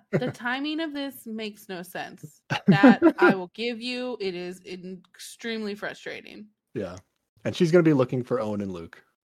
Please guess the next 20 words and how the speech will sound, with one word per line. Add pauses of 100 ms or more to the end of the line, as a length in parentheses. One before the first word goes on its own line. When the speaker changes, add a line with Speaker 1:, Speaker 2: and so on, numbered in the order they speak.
Speaker 2:
which
makes
sense
with
what
she
heard
on
the
thing. (320)
Well, (560)
Speaker 1:
It
is
a
stretch. (100)
It's
also
a
stretch
to,